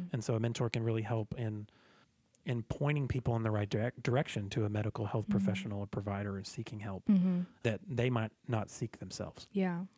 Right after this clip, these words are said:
Speaker 2: And even just the short-term planning, survival versus long-term planning of maybe a, maybe a parent even recognizes that their kid may be struggling with some of those things,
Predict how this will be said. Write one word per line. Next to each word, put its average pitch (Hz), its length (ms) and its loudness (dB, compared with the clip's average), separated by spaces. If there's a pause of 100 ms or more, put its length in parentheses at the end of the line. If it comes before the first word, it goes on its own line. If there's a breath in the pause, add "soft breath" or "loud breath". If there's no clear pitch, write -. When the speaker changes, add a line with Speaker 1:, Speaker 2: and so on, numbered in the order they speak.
(340)
Speaker 2:
And 202 140 8
even 196 280 6
just 190 340 6
the 170 640 2 (720)
short-term 170 480 0
planning, 160 540 -2 (420)
survival 160 760 2
versus 156 400 -4
long-term 151 460 -4
planning 156 380 -4
of 147 360 -4 (1120 soft breath)
maybe 175 480 6
a, 160 220 4
maybe 175 340 6
a 160 80 4
parent 160 320 0
even 156 200 -2
recognizes 151 560 -2
that 147 100 -4
their 151 100 -4
kid 151 220 -4
may 147 100 -2
be 151 100 -2
struggling 151 380 -2
with 151 100 -2
some 151 140 -2
of 147 60 0
those 143 180 -2
things, 147 460 -2